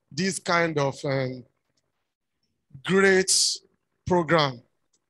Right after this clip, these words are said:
that he organized, because since twenty fifteen, this is the first of its kind. And I want to say it because it is the best thing that will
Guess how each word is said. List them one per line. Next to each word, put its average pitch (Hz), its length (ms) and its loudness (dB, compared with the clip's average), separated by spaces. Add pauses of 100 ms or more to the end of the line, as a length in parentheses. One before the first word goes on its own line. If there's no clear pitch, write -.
that 143 220 -4
he 196 260 -4
organized, 156 880 0 (680)
because 233 480 2
since - 560 -4
twenty 214 460 0
fifteen, 190 640 -2 (680)
this 233 220 0
is 165 100 0
the 156 140 0
first 185 420 4
of 151 180 0
its 147 200 -2
kind. 139 440 0 (960)
And 156 100 0
I 165 80 2
want 214 320 2
to 214 140 -4
say 202 260 2
it 190 340 -4 (1000)
because 196 760 2 (1120)
it 190 220 -2
is 185 140 -4
the 185 100 -2
best 226 380 2
thing 220 160 -4
that 170 220 0
will 165 120 -4